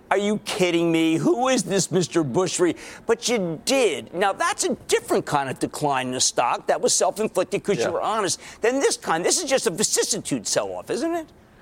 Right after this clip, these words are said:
Speaker 2: You know the markets better than I do, but, you know, business is good. Uh, nothing's, nothing has changed this year. Pipelines are healthy. Business is, business feels good. Our win rates are, are exactly where we want them to be.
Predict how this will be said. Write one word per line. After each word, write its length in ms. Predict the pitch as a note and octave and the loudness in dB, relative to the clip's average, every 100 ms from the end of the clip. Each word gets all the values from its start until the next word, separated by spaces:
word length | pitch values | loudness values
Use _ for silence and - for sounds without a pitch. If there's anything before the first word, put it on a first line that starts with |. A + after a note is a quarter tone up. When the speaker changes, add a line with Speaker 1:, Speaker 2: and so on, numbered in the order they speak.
| - - - - | -20 -20 -20 -4
Speaker 2:
You 100 | C#3+ | 0
know 140 | D3 C#3 | 2 2
the 80 | |
markets 320 | B2 C3 B2 - | 0 -2 -4 -2
better 260 | B2+ A#2+ | 0 2
than 100 | A2 | 2
I 160 | A2 A#2 | 0 0
do, 320 | A2 G2+ G2+ - | 0 -2 -2 0
but, 220 | G#2 G#2 - - | 0 -2 -12 -14
you 80 | A2+ | -6
know, 100 | G#2 | -4
business 380 | G2 A#2 B2+ A2+ | -2 -4 -4 -8
is 80 | G2+ | -4
good. 240 | B2 G2+ E2+ - - - | -2 -2 -6 -20 -20 -8
Uh, 180 | G#2 G#2 | -4 -2
nothing's, 520 | G#2+ A#2 C#3 A2+ - | -2 -2 -4 -6 -10
nothing 320 | A2+ B2+ D#3 B2 | -6 -4 -4 -6
has 140 | G#2+ | -8
changed 440 | - B2+ A#2 - | -6 -6 -6 -8
this 240 | A2+ G#2+ - | -10 -10 -4
year. 380 | A2+ A2+ A2+ A2 - - - - - - | 0 0 0 -4 -16 -20 -20 -20 -20 -4
Pipelines 400 | A2 - A2 G#2+ | -4 0 -2 -2
are 80 | G2+ | -4
healthy. 380 | A2+ A2 A#2 G#2 | -2 -2 -4 -2
Business 400 | G#2+ G#2 G#2+ A2 | -4 -6 -10 -12
is, 220 | - A#2 - | -14 -18 -12
business 300 | G#2 G#2 A#2 | -10 -10 -12
feels 300 | - A2 G#2+ | -4 -2 -2
good. 340 | - A2 G#2+ G2 | 0 0 0 -4
Our 100 | G2+ | -6
win 180 | G2 G#2+ | -4 -4
rates 300 | A2 G#2+ - | -4 -4 -4
are, 180 | G#2+ - | -4 -4
are 340 | - G2+ G2+ F#2 | -6 -4 -4 -6
exactly 420 | - G2 G#2+ G#2+ A2 | -10 -6 -6 -4 -4
where 120 | G#2 | -2
we 80 | G2+ | -2
want 240 | G2+ - | -6 -6
them 120 | A2 | -8
to 100 | - | -8
be. 340 | G#2 A2 G#2+ | -8 -6 -6